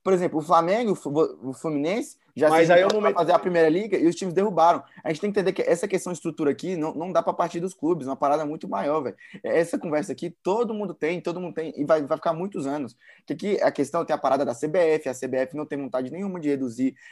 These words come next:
Speaker 1: ela depende das entidades, e aí vem, tá, entidade estadual e tal, tem Rio de Janeiro,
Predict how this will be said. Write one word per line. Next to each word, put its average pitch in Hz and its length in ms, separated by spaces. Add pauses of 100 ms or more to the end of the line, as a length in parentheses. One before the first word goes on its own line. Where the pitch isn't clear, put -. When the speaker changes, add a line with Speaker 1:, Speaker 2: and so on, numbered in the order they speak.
Speaker 1:
ela 147 100
depende 170 360
das 156 180
entidades, 131 520 (220)
e 139 80
aí 165 160
vem, 165 260
tá, 135 300
entidade 139 320
estadual 151 680 (220)
e 120 60
tal, 147 240
tem 147 140
Rio 139 100
de 127 60
Janeiro, 156 520